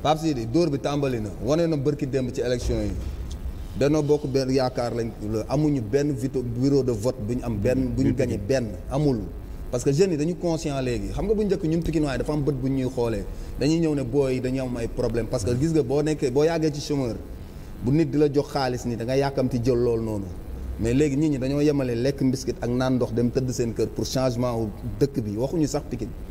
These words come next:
Mais Sénégal, ñi nga xamante ne la yàlla may ñu am ay ndombay tànk, nañ di xool seen diggante ak seen borom. Te xam ne nit ki gor moomul tàllal loxo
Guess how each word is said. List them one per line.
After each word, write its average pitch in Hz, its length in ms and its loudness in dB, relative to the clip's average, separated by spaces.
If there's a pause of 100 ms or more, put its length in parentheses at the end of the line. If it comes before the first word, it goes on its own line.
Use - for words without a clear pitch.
(200)
Mais 110 80 -2
Sénégal, 147 480 0 (640)
ñi 113 80 0
nga 151 100 4
xamante 156 340 0
ne 139 80 0
la 139 100 0
yàlla 139 260 0
may 123 500 2
ñu 123 160 2
am 135 140 0
ay 131 100 2
ndombay 127 300 2
tànk, 113 320 -4 (320)
nañ 131 240 2
di 135 100 2
xool 135 300 0
seen 131 180 0
diggante 127 360 2
ak - 80 -8
seen 117 220 -2
borom. 113 280 2 (600)
Te 110 80 0
xam 139 180 2
ne 143 80 4
nit 147 180 2
ki 113 200 -2 (600)
gor 151 180 4
moomul 147 340 0
tàllal 131 320 2
loxo 98 220 -2